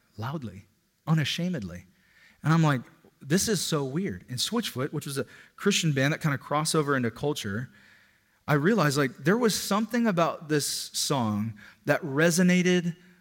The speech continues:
with the hearts of young men and young people and really just humanity in general. And it not only spread all throughout our country, but it went global and it became, like, a global hit, right?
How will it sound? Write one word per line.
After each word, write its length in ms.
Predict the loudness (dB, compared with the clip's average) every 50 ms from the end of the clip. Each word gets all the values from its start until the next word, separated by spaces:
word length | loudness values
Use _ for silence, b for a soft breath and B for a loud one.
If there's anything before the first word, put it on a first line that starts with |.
| b b b _
with 140 | -4 -2
the 120 | 0 0 -2
hearts 340 | 0 0 0 0 0 -2 -4
of 100 | -4 -2
young 260 | 0 0 0 2 2
men 280 | 2 2 2 2 2
and 180 | 0 -2 -4 -2
young 240 | -2 -2 -2 -2 -2
people 420 | -2 -2 -2 -2 0 0 -2 -2 -2
and 200 | -4 -6 -6 -2
really 460 | 0 0 2 4 4 4 4 2 0 b b b b
just 420 | -4 -4 -4 -4 -6 -8 -10 -6 -4
humanity 420 | 0 2 2 4 4 4 2 2
in 120 | 0 0
general. 380 | 0 0 0 0 0 -2 -4 -6 -4
And 120 | -4 -4
it 140 | -4 -4 -2
not 240 | 0 2 2 2 2 2
only 400 | 2 2 4 4 4 2 2 B B B B B
spread 400 | -10 -10 -2 2 2 2 2 2 -4 -4
all 180 | -2 0 0 0
throughout 340 | 0 0 2 2 2 2 2 -2
our 100 | -4 -4
country, 540 | 0 0 0 0 2 0 0 0 0 0 B B B B B
but 120 | 0 0 2
it 100 | 2 2
went 320 | 4 4 2 2 0 -4
global 440 | -2 0 0 0 0 -2 -6 -8 -8 -6
and 140 | -4 -2 -2
it 40 | 0
became, 300 | -2 -2 0 0 0 0
like, 140 | 0 0 -2
a 80 | -2
global 480 | -4 -4 -6 -2 -2 -2 -2 -2 -4 -6
hit, 260 | -4 -6 -6 -8 -8 -12 _ _ _ _ _ _ _ _ _ _ _ _
right? 240 | 2 2 2 2 2